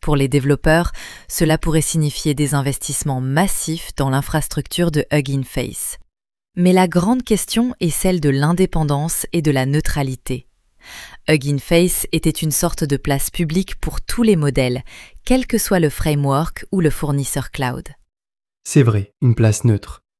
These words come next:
Speaker 2: Et là, c'est Nvidia qui arrive avec ses G P U et ses écosystèmes. Tu penses que ça va changer la donne pour la communauté, justement ?
Speaker 1: Absolument. D'un côté, on peut espérer des capacités de calcul décuplées et une meilleure intégration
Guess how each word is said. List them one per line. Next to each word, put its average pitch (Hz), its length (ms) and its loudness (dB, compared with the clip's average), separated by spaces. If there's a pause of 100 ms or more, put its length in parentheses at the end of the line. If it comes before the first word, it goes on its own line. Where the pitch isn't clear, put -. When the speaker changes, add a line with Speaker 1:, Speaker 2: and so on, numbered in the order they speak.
(100)
Speaker 2:
Et 123 100 6
là, 110 360 2
c'est - 160 0
Nvidia 110 480 4
qui 139 140 -2
arrive 120 260 4
avec 110 180 2
ses - 140 -4
G 107 220 4
P 123 160 4
U 120 240 2
et - 20 0
ses 110 240 0
écosystèmes. - 720 0 (360)
Tu 131 120 -2
penses 160 240 4
que 139 100 0
ça 120 140 2
va 107 100 2
changer 123 320 4
la 117 140 4
donne 123 260 2
pour 143 140 -2
la 117 80 0
communauté, 120 500 4
justement ? 147 520 0 (680)
Speaker 1:
Absolument. 135 720 -2 (580)
D'un 147 220 0
côté, 170 420 2 (340)
on 214 120 0
peut 285 160 4
espérer 214 420 2
des 165 100 2
capacités 151 600 0
de 143 80 -2
calcul 135 500 -4
décuplées 156 640 0 (320)
et 165 100 2
une 156 160 4
meilleure 156 360 4
intégration 147 720 0